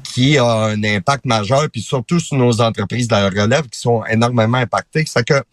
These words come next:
on peut faire des liens avec l'Europe parce que on a, on a aussi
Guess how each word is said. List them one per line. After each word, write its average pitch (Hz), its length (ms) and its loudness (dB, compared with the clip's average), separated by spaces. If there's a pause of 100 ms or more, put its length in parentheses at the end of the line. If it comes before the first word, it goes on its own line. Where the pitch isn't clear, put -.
(480)
on 196 120 2
peut 165 140 2
faire 240 200 0
des 185 200 0
liens 175 280 2
avec 143 240 0
l'Europe 151 480 0
parce 139 180 -4
que 151 160 0 (140)
on 156 400 2
a, 214 240 4 (220)
on 175 320 2
a 226 40 4
aussi 180 560 -2